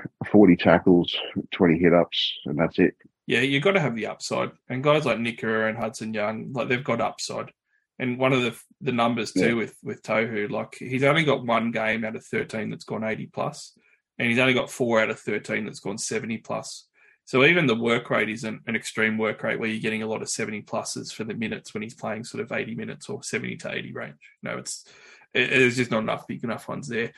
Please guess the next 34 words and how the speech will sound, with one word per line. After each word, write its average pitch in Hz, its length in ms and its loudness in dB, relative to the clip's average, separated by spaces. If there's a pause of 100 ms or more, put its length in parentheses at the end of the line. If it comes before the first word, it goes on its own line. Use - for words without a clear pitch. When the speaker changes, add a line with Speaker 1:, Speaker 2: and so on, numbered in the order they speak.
(360)
Speaker 2:
Let's 151 220 2
move 170 180 6
along, 123 320 4
Billy, 123 200 4
so 120 160 -2
we 117 40 2
can 117 120 -2
get 117 180 -4
through 117 160 -4
the 117 100 -2
other 113 300 0
options. 123 720 -6 (140)
Um, 117 480 -6 (160)
we've 117 380 -2 (760)
now 131 320 6
got 123 180 2
the 120 100 -4
Rabbits 117 560 -2
versus 120 340 -2
the 123 120 -6
Bulldogs. 117 840 -2 (360)
And 123 460 -6
look, 147 240 -10 (920)
tell 180 160 6
me 247 100 6
I'm 180 100 6
crazy, 123 460 4
but 123 100 2
I'm 135 140 2
looking 196 180 -4
at 139 100 -2
this 131 140 -4
Rabbitohs 117 540 -2
team. 110 380 -8